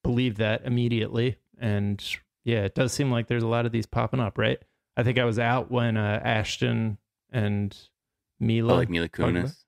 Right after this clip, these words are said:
Speaker 1: yeah, talking
Speaker 2: Yeah,
Speaker 1: about not,
Speaker 2: maybe.
Speaker 1: not washing their kids.
Speaker 2: And
Speaker 1: Um,
Speaker 2: then
Speaker 1: kids, another one, don't, don't really sweat that much, except for my kids, 'cause they got the curse. But, um, you know, and they, they don't need to be washed as much. They don't smell as bad.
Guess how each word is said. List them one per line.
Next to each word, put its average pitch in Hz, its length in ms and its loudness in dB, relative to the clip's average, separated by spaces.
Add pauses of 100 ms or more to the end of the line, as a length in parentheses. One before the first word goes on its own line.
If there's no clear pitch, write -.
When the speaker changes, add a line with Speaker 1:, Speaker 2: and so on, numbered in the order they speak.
Speaker 1:
yeah, 107 220 2
talking 104 240 0
Speaker 2:
Yeah, - 40 2
Speaker 1:
about 98 120 2
not, 104 220 0
Speaker 2:
maybe. 78 140 -8
Speaker 1:
not 110 280 -2
washing 107 360 0
their 104 120 0
kids. 120 400 -2 (520)
Speaker 2:
And 107 120 4
Speaker 1:
Um, 117 40 6
Speaker 2:
then 107 120 4
Speaker 1:
kids, 156 320 4
another 160 320 4
one, 135 240 2
don't, 131 300 0
don't 135 160 2
really 139 180 2
sweat 147 260 0
that 117 120 2
much, 110 440 -2
except - 300 -4
for 113 80 -2
my 107 200 0
kids, 113 400 -4
'cause - 480 -10
they 107 260 -2 (440)
got 101 180 -2
the - 80 -2
curse. - 640 0 (240)
But, 113 240 0
um, 107 500 0 (840)
you 131 140 2
know, 110 300 -2
and 117 220 0
they, 117 160 2
they 110 480 0
don't 113 280 -2
need 123 140 -2
to 120 60 -4
be 127 100 2
washed 147 340 -4
as 113 100 -12
much. - 320 -6
They - 80 -2
don't 127 180 0
smell 170 280 -2
as 139 80 -4
bad. - 240 -8